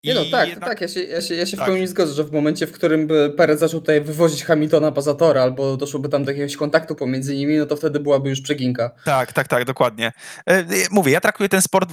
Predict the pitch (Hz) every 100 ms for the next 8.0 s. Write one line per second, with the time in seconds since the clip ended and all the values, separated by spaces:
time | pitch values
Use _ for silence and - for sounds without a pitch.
0 | 151 147 135 185 185 190 185 175 180 180
1 | 185 185 170 165 - 151 165 175 160 165
2 | 151 156 143 156 160 151 180 160 156 151
3 | - 170 160 160 - - - - 160 156
4 | 151 143 143 165 - 165 170 131 127 135
5 | 135 131 127 - - 170 185 - 196 196
6 | 208 _ _ _ - 139 151 135 135 139
7 | 139 135 143 139 - 135 - 156 156 151